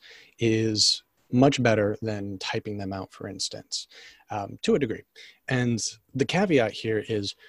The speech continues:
when you are typing up notes, for instance, you're in a class, you're listening to a lecture, you're typing up everything. W-, most of us can type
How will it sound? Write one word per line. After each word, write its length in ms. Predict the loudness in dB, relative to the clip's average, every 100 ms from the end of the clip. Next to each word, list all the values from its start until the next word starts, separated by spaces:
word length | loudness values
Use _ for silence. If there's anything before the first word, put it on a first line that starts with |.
| -20 _ _ _
when 240 | 4 6 6
you 220 | 4 2
are 260 | 2 2 2
typing 540 | 2 6 6 6 4
up 200 | 4 2 2
notes, 580 | 2 2 2 4 4 2
for 140 | 4
instance, 340 | 6 6 6 6
you're 120 | 6
in 80 | 4
a 40 |
class, 440 | 6 8 10 8
you're 160 | 8 8
listening 380 | 10 8 6 4
to 140 | 6
a 20 |
lecture, 440 | 8 8 8 8 8
you're 100 | 6
typing 400 | 6 4 6 4
up 140 | 4
everything. 380 | 4 4 4 0 -4 -16 -16 0
W-, 220 | 2 2 4
most 280 | 6 8 8
of 60 |
us 80 | 6
can 160 | 6 2
type 300 | 6 4